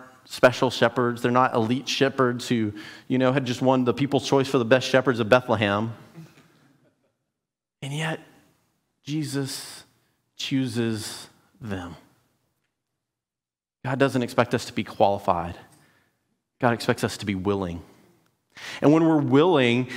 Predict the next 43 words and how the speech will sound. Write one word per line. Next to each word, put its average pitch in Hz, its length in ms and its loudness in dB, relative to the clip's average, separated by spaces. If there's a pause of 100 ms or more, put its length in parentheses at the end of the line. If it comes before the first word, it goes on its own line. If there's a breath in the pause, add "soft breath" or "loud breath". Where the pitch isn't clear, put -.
and 123 80 6
we 156 80 6
say 160 140 4
yes 151 380 4
to 151 80 2
God 165 260 8
in 165 80 0
these 147 160 -2
moments 170 380 4
when 143 220 4
Jesus 170 380 4
shows 160 280 4
up 165 180 4
in 160 80 4
our 135 140 4
life, 160 500 4 (220 loud breath)
all 196 260 8
of 190 60 2
a 185 80 4
sudden 180 360 4
things 185 440 6
change. 120 880 0 (220 loud breath)
We 180 140 6
are 170 80 4
transformed 160 800 2 (180 loud breath)
and 143 100 6
we're 202 140 6
invited 165 340 6
on 160 140 2
this 147 240 -2
epic 160 300 4
journey 147 280 4
that 139 160 4
we 160 120 0
never 151 300 4
thought 113 500 4
that 117 100 0
we 117 100 -2
would 113 80 -2
be 104 100 -2
a 95 60 -2
part 98 240 -2
of. - 420 -12